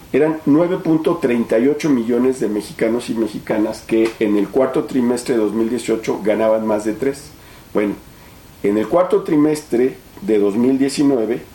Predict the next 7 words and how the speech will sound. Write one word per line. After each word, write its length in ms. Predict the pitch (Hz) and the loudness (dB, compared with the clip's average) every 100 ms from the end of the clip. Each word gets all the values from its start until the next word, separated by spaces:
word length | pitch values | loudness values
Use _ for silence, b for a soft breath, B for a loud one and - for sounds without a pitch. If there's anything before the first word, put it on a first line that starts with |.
| - B B B - - | -20 B B B -20 -4
bajó 500 | 101 113 - 143 - - - - - - - | 0 0 2 2 0 -6 -16 -18 -20 -20 -4
a 340 | - 123 139 - - | 2 2 2 -2 -6
seis 340 | - 151 151 | 0 0 0
punto 340 | - 135 139 131 | 0 0 2 2
noventa 420 | 123 123 127 135 | 2 0 0 0
y 100 | 131 | 2
ocho. 240 | 151 - | -2 -6